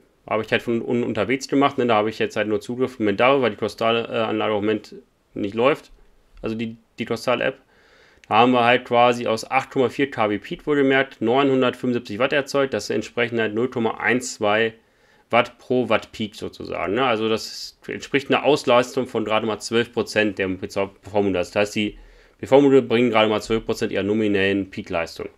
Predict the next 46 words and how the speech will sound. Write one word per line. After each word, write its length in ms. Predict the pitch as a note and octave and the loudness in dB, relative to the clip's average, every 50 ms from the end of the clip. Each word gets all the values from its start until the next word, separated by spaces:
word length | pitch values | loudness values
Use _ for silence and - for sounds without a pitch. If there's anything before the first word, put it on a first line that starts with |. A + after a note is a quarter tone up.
| _ _ _ _ _ _ _ _ _ _ _ _ _ _ _ _ _ _ _ _ _ _ _ | _ _ _ _ _ _ _ _ _ _ _ _ _ _ _ _ _ _ _ _ _ _ _
Währenddessen, 640 | - A2 A2 G2+ - C#3 D3+ D3 - F3+ F3 F3 F3 - | 0 0 2 6 6 6 6 6 2 2 2 2 2 2
ähm, 320 | - C3 C3 B2+ B2+ B2 | 2 4 4 6 4 4
lief 240 | A#2+ A#2+ C3 B2+ - | 2 0 -2 -2 2
halt 240 | C3 A#2+ A#2+ A#2 - | 2 2 2 2 0
die, 300 | A#2 A2 G#2+ G#2+ G#2+ G#2 | -2 -2 0 -2 -2 -2
das 240 | - G#2+ G2+ - - | -2 -4 -6 -6 -4
Balkonkraftwerk, 680 | _ G#2+ G2+ - D3+ F3+ F3+ F#3 F3 D#3 D#3+ D#3+ D3 | _ 0 2 2 2 2 4 2 2 4 4 2 2
was 180 | B2 G#2+ - - | 2 0 -2 -4
eben 320 | - - G#2+ G#2 G2+ G2 | -6 -4 -2 -2 -4 -2
siebzig 320 | - A2 - - - C3+ - | -2 -2 -2 -2 -4 -4 0
Grad 180 | C3 A2+ G#2+ | 0 0 0
nach 80 | G2+ F#2 | 0 -2
Süd 180 | - D3 D3 C3 | -4 -4 -4 -4
ausgerechnet 520 | B2+ B2+ - - B2+ B2+ B2 C3 B2 A#2+ | -6 -6 -4 -4 -4 -2 -2 -4 -6 -6
ist, 220 | A#2+ A#2+ - - | -8 -8 -8 -6
mit 200 | G#2 G#2 - - | -8 -8 -2 -2
achthundertvierundachtzig 1500 | - A#2 - - A2+ G2 - - - D#3+ E3+ E3 D#3+ - - - _ _ _ _ _ - C3 - - - - G3 - - - | -4 -4 -2 -4 -4 -4 -4 -4 -2 0 2 2 0 0 -4 -10 _ _ _ _ _ -2 -2 -2 -2 -4 -4 -4 -4 -4 -2
Watt, 300 | F#3 F#3+ G3+ G3 - - _ _ _ _ _ _ _ _ _ _ _ _ _ | 0 0 0 0 -4 -14 _ _ _ _ _ _ _ _ _ _ _ _ _
ne, 120 | _ A2 A2+ | _ -2 -2
also 100 | A2 G#2 | 0 0
nur 100 | G#2+ G2 | 0 0
dreihundert 300 | G#2 A2+ A#2+ B2 A#2+ G#2+ | 2 2 2 2 2 0
Watt 160 | G#2+ G2 G2 | -2 -4 -2
weniger, 400 | A2 B2 C3+ C#3+ D3+ E3 F3+ - _ _ _ _ _ _ _ _ _ _ | -2 -2 0 0 0 -2 -4 -6 _ _ _ _ _ _ _ _ _ _
was 220 | - A2+ A2+ - | -2 -2 -2 -2
eben 240 | - - C3 C3 B2+ | 0 2 4 4 4
dann, 320 | B2+ B2+ B2 B2+ B2+ A#2 A2 | 4 4 4 4 2 2 2
da 80 | A2 | 0
es 100 | G#2+ - | 0 2
ja 80 | - G#2+ | 0 0
auch 60 | G#2 | 0
nur 140 | G#2 A2 G#2 | 2 0 0
achthundertfünfzig 580 | A2+ - - A2 - - C3 - - A#2+ A2 | 0 0 -2 -4 -2 -4 -8 -8 -6 -6 -2
Watt 160 | A2+ G#2 - - | -2 -2 -2 -2
Peak 200 | - G#2+ - - | -6 -8 0 2
hat, 260 | C#3 E3+ - - - - - | 2 2 2 -2 -12 -18 -6
eben 260 | - A2+ A2+ A#2 A2+ - - - - - - - | -2 -2 0 0 -2 -6 -12 -18 -18 -18 -8 0
null 180 | B2+ C3+ E3 | 2 2 2
Komma 300 | D#3 - D3 C3 B2+ B2 A#2+ | 4 2 4 4 6 6 4
acht 180 | A2+ - - | 2 2 4
Watt 180 | A#2 B2+ B2+ - | 4 4 4 2
pro 240 | - - B2+ A#2 G#2+ | -2 -2 -2 0 2
Watt 200 | A2+ G#2+ - - | 0 0 0 -2
Peak 220 | - D#3+ D#3+ - F3 | -6 -8 -6 -4 -6
ist, 180 | E3+ D#3 - | -6 -6 -4
also 300 | G2+ G2 G2+ G#2+ - - | -6 -4 -2 -2 -4 -4